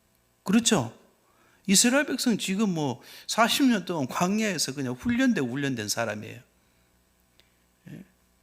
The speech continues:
이 산속에 있는 사람들이 광야에 나오면 광야가 어디가 길인지,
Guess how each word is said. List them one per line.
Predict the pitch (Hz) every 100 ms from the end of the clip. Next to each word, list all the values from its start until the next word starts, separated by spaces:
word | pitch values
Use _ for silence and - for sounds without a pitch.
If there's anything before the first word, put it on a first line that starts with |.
| _ _ _ _ _ _ _
이 | 233
산속에 | 240 277 294 302 240
있는 | 208
사람들이 | 208 190 196 190 196
광야에 | 185 165 208
나오면 | 196 170 170 160 -
광야가 | - 175 202 220
어디가 | 147 127 147 165
길인지, | 139 170 202 214 - 123 127 117